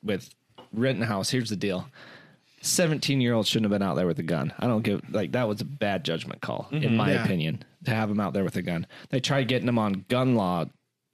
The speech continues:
Speaker 1: or on, uh, gun charges for having a gun, but in the state, it's legal for him to have a gun above seventeen inches on the barrel.
Speaker 2: Mm-hmm.
Speaker 1: So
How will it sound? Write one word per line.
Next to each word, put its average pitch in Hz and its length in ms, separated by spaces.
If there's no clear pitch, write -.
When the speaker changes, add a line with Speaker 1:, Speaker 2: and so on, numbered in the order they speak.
Speaker 1:
or 104 260
on, 90 340
uh, 90 200
gun 127 220
charges 90 580
for 113 120
having 107 500
a 104 80
gun, 107 360
but 95 260
in 107 340
the 107 100
state, 131 420
it's - 220
legal 110 260
for 107 180
him 101 100
to 95 60
have 113 300
a 104 60
gun 104 240
above 98 260
seventeen 98 400
inches 98 360
on 92 120
the 90 60
barrel. 120 440
Speaker 2:
Mm-hmm. 135 340
Speaker 1:
So 101 420